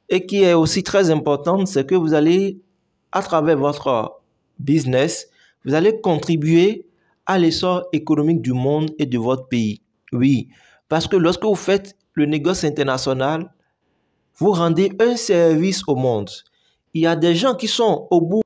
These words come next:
ou bien qui, qui sont au fin fond,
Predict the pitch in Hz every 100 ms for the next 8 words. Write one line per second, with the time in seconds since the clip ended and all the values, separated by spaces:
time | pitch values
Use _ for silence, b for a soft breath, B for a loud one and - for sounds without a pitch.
0 | - 151 147 - 190 98 - 202 - 214
1 | 127 - B B - 190 - 247 247 254
2 | 220 -